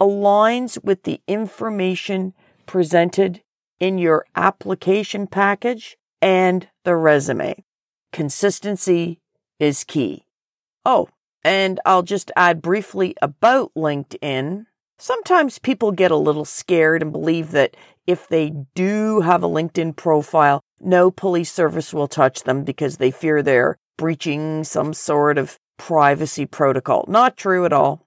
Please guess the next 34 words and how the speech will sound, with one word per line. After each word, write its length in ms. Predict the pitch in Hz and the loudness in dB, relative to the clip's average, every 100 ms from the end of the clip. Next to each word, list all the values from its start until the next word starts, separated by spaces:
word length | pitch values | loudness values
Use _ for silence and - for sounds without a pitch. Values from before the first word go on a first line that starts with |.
| - | -6
Many 380 | 175 190 190 - | -2 -2 -2 -4
entry-level 680 | 165 - 175 151 156 156 - _ _ _ - | -6 -4 -2 0 0 -2 -4 _ _ _ 0
and 400 | 160 185 185 156 | 2 2 0 0
many 560 | 160 175 185 190 185 | 0 0 0 0 -4
senior-most 1080 | 185 - - 180 208 214 185 165 151 143 - | -6 -10 -8 -4 -2 0 0 2 2 0 0
level 420 | 139 135 147 165 _ _ | 0 0 -2 -8 _ _
policing 500 | - 170 175 - 180 | -2 2 2 0 -4
professionals 640 | 165 160 165 165 170 170 170 | -4 -2 -2 -2 -2 -4 -6
across 380 | - 156 165 - | -2 0 0 -2
Canada 400 | 165 170 175 165 | -2 -2 -2 -4
and 100 | 165 | -4
beyond 500 | 151 156 165 180 - _ - | -2 -2 -4 -8 -14 _ -2
are 220 | 165 165 | 2 2
not 240 | 160 175 156 | 4 2 2
only 260 | 151 147 | 0 -2
on 240 | 180 269 240 | -2 -2 -2
LinkedIn, 640 | 214 196 202 190 202 196 _ _ _ _ | -6 -2 -2 -2 -4 -8 _ _ _ _
they're 440 | 165 165 170 165 170 | 0 4 4 4 4
active 400 | 196 - 151 123 | 2 0 -4 -2
on 220 | 101 90 | -4 -6
it. 140 | 80 _ - | -10 _ -12
And 240 | 143 143 | -10 -4
many, 300 | 156 202 202 | -2 -2 -2
many, 460 | 185 185 226 196 180 | -4 -4 -6 -8 -10
many 460 | 170 180 247 247 | -4 -2 -2 -2
of 100 | 208 | -4
them 300 | 190 185 196 - _ _ _ | -4 -4 -6 -16 _ _ _
are 280 | 165 175 180 | 2 4 4
my 140 | 180 - | 2 0
clients. 500 | 160 127 120 - - | 0 -2 -4 -10 -8
So 360 | 156 147 143 | -2 0 0
I'm 140 | 143 151 | -2 0
telling 380 | 202 208 202 | 2 2 0
you, 260 | 185 175 | 0 -2